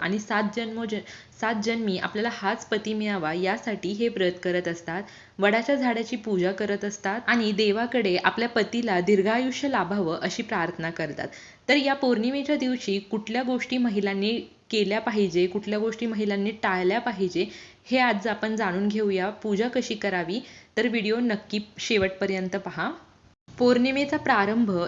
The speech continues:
एकवीस जूनला शुक्रवारी सकाळी सात वाजून बत्तीस मिनिटांनी होणार आहे आणि बावीस जूनला शनिवारी सकाळी सहा वाजून अडोतीस मिनिटांनी संपणार आहे. त्यामुळे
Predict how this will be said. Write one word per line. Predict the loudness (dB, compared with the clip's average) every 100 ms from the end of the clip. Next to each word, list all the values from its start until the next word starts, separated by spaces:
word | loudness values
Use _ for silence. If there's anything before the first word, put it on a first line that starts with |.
| 4
एकवीस | 4 4 0 0
जूनला | 0 0 0 -2
शुक्रवारी | -2 -4 0 -2 0 0 0
सकाळी | -2 -4 -2 -2 -4 -6 -20 -16 0
सात | 2 2
वाजून | -2 0 0
बत्तीस | 0 -2 -4 -2
मिनिटांनी | -2 0 0 0 0
होणार | 0 0 0 0
आहे | -2 -2 -2 -2
आणि | -2 0
बावीस | 2 2 2 0 0
जूनला | -2 0 0 -2 -6 -16 -20 -8
शनिवारी | 0 2 2 2 2 0
सकाळी | 0 -2 0 0 -2
सहा | -2 -4 -2 -2
वाजून | 0 -2 -2 -4 2
अडोतीस | 6 6 4 0 2
मिनिटांनी | 2 2 2 0 0 0
संपणार | 0 0 0 0 2
आहे. | 0 -2 -10 -14 -10 0
त्यामुळे | 0 2 0